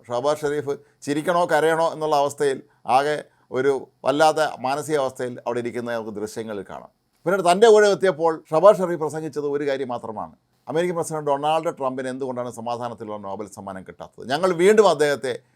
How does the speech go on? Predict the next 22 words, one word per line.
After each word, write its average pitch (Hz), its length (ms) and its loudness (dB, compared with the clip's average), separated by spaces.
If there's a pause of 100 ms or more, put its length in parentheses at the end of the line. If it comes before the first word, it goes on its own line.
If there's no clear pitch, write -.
(140)
ഈ 147 160 -2
നോബൽ 139 280 -2
സമ്മാനത്തിനായി 123 680 -6
നോമിനേറ്റ് 123 540 -6
ചെയ്യുന്നു" 107 260 -8 (140)
എന്നാണ് 98 260 -12
അദ്ദേഹം 92 260 -10
വിളിച്ചു 85 200 -16
പറഞ്ഞത്. 71 320 -16 (400)
മാത്രമല്ല, 170 340 2
ഡൊണാൾഡ് 175 300 4
ട്രംപിനെ 170 260 0 (160)
ആവശ്യത്തിലധികം 160 560 -2
ഇയാൾ 131 120 -4 (100)
പുകഴ്ത്തുകയും 131 440 -4
ചെയ്യുന്നുണ്ട്. 90 420 -14 (460)
ഷഹബാസ് 170 280 6
ഷെറീഫിൻ്റെ 156 480 0 (280)
ഈ - 20 -2 (360)
കോമഡി 170 420 6
എല്ലാം 156 240 4
കണ്ട് 127 260 0